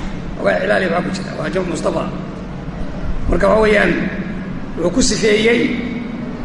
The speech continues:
dadka addoommaha wan wanaagsan ee Alla caabudaya ayuu ku sifeeyey. "Wa biha", cibaadadaas baa, "bacatha rusulahu", rusushiisa uu la soo diray. Wadde xag korena ku soo marray.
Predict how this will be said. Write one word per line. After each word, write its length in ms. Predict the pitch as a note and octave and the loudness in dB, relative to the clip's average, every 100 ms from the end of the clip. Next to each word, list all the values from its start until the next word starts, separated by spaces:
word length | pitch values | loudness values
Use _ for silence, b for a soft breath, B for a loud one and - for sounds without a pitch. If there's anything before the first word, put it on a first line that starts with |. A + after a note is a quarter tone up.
| - | 0
dadka 440 | G3+ G#3 A3 A3+ F#3 | 2 2 2 2 2
addoommaha 540 | F#3 G3 G#3 G3+ G3 F#3+ - - | 4 4 6 4 4 2 0 0
wan 120 | F#3+ G3 | 2 4
wanaagsan 500 | G3 G3 F#3+ - G3+ | 4 4 2 2 2
ee 240 | G3 F#3+ F#3+ F#3+ F#3+ - - - - | 2 0 0 -2 -2 -4 -6 -6 -2
Alla 180 | F#3 A3+ | 2 2
caabudaya 640 | G3+ G3+ A3 G#3+ E3+ D#3+ - - - - - - - - | 4 2 2 2 2 0 -4 -6 -8 -8 -10 -10 -6 -2
ayuu 160 | G2+ | 0
ku 80 | - | 0
sifeeyey. 480 | - - - - - - - - - - - - - - - - - - - - - - | -2 -2 -2 -2 -2 -4 -6 -6 -8 -10 -10 -10 -10 -10 -10 -10 -10 -10 -10 -8 -8 0
"Wa 80 | F3 G3 | 4 6
biha", 320 | B3 A3+ A3+ | 6 6 4
cibaadadaas 560 | G3+ G#3+ A3+ A3 G3+ - | 4 4 6 6 4 2
baa, 160 | G3 | 0
"bacatha 460 | F#3+ A#3 A3 G#3 G3+ F#3 G3 | 2 2 2 0 0 -2 -2
rusulahu", 560 | G3 - G#3+ F#3+ F#3 F3+ - - - - | -4 0 2 2 2 -2 -6 -6 -6 -2
rusushiisa 480 | G3+ C4 A#3+ A3 G#3 G3 | 0 2 2 2 0 2
uu 80 | A3 | 2
la 80 | |
soo 240 | G3+ G#3 G3+ | 2 4 2
diray. 320 | F#3+ F3 D#3 - - - - - - - - - - - - - D#3+ | 2 -2 -2 -6 -10 -10 -12 -12 -12 -12 -12 -14 -14 -14 -14 -8 -2
Wadde 120 | F3 | 0
xag 120 | - | 2
korena 200 | A3+ G#3 | 2 0
ku 40 | - | 0
soo 120 | G3 | 0
marray. 300 | E3+ C3+ - | 0 -2 -6